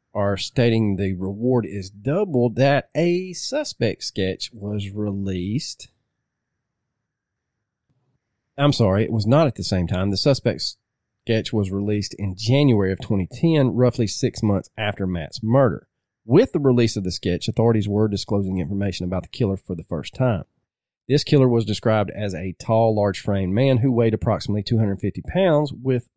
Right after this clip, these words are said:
pretty average facial features. In the sketch, the man is bald with a large forehead, narrow eyes that are set pretty wide apart, a flat, large nose,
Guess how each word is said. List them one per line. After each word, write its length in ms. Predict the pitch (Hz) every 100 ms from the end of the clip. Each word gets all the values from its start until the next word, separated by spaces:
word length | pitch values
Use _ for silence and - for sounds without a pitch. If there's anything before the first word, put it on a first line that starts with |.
| -
pretty 280 | 135 120 -
average 360 | 107 101 98 -
facial 340 | 117 - 110
features. 600 | - 107 95 - - - _ _
In 200 | 110 104
the 80 | 90
sketch, 560 | - - 185 139 -
the 80 | 113
man 200 | 107 104
is 120 | 98
bald 460 | 98 101 117 101 101
with 100 | 98
a 40 |
large 440 | 98 95 92 87 -
forehead, 480 | 135 127 120 117 107
narrow 280 | 95 92
eyes 420 | 73 98 98 95 95
that 120 | 92
are 80 | 85
set 280 | - 92 - _ _ _ _ -
pretty 240 | 175 185
wide 400 | 151 127 117 110
apart, 520 | 101 - 143 143 - _ _ _ _ _ _
a 40 | -
flat, 300 | - 113 -
large 280 | 104 92 98
nose, 600 | 123 143 139 135 123